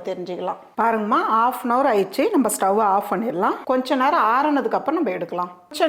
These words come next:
நேரம் ஆறுனதும் ஒரு கத்தியோ இல்ல ஸ்பூன், கத்தி வச்சு கூட நீங்க இப்படி நீக்கிடலாம். அவ்வளவுதான். இப்போ நம்ம மூடி எடுக்கலாம். பாருங்க, நம்ம வந்து தண்ணி சேர்க்காமலே மட்டன் வந்து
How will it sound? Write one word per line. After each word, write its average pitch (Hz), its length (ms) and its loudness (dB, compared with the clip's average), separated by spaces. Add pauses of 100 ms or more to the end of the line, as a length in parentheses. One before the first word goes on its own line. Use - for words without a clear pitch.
நேரம் 302 320 4
ஆறுனதும் 233 500 -2 (120)
ஒரு 233 100 0 (100)
கத்தியோ 269 560 2 (240)
இல்ல 269 240 0
ஸ்பூன், 226 340 -2 (200)
கத்தி 240 300 0
வச்சு 240 200 -2
கூட 311 200 2
நீங்க 277 160 2
இப்படி 190 200 -4
நீக்கிடலாம். 175 400 -4 (380)
அவ்வளவுதான். 233 440 2 (240)
இப்போ 302 280 -2
நம்ம 247 260 2
மூடி 220 300 0
எடுக்கலாம். 226 360 -2 (640)
பாருங்க, 226 360 0 (380)
நம்ம 226 160 0 (120)
வந்து 247 140 0 (160)
தண்ணி 233 300 2 (140)
சேர்க்காமலே 220 720 2 (340)
மட்டன் 220 440 0
வந்து 220 140 0